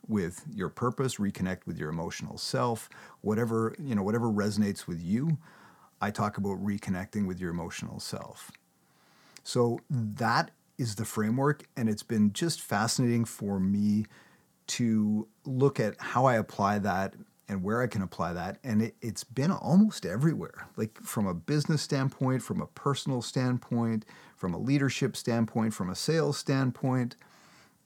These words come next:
You know, talking about in, in sales meetings, if you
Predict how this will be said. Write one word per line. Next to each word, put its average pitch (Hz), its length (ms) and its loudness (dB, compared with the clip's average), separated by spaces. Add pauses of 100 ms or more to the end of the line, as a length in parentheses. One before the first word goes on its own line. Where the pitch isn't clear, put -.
(420)
You 110 80 4
know, 107 100 4
talking 131 280 2
about 123 220 4
in, 113 340 2
in 117 120 2
sales 147 380 4
meetings, 101 460 0 (300)
if - 180 -4
you 120 180 -2